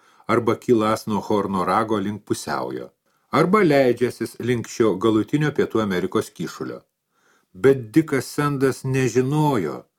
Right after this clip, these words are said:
jam net į galvą neatėjo, kad piligrimas plaukia jau aukštesnėje platumoje, tai yra labiau į pietus, negu jis manė. Tai nulėmė dvi priežastys. Pirma,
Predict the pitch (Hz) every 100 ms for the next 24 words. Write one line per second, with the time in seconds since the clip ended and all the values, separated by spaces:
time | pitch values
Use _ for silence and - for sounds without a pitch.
0 | _ _ _ _ 127 175 175 170 156 160
1 | 123 165 180 165 123 107 98 - 151 180
2 | 127 - - _ _ _ 120 113 123 120
3 | 123 143 170 160 110 - - 113 139 151
4 | 151 131 113 135 127 - 127 - - 135
5 | - 143 135 147 127 95 - 82 73 69
6 | 65 - _ _ _ _ 117 113 107 110
7 | - 101 104 107 139 123 - 104 - 104
8 | - - 165 - _ _ _ 117 131 104
9 | 98 87 - - 82 69 65 62 _ _
10 | _ _ _ _ _ _ _ _ - 160
11 | 175 151 175 165 165 156 151 117 135 -
12 | - 71 - 71 - 67 - _ _ _
13 | _ _ _ _ _ _ 135 127 117 113
14 | 135